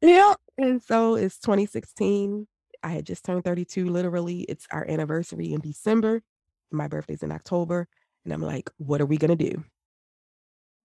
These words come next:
Speaker 2: That's what I said to my husband at our anniversary dinner. "What are we gonna do? It's twenty fifteen, getting ready to be twenty sixteen.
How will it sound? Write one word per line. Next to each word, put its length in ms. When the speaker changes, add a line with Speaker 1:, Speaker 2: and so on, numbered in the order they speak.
Speaker 2:
That's 180
what 80
I 40
said 160
to 60
my 100
husband 320
at 160
our 260
anniversary 540
dinner. 220
"What 120
are 60
we 60
gonna 180
do? 260
It's 160
twenty 280
fifteen, 640
getting 260
ready 220
to 120
be 160
twenty 260
sixteen. 520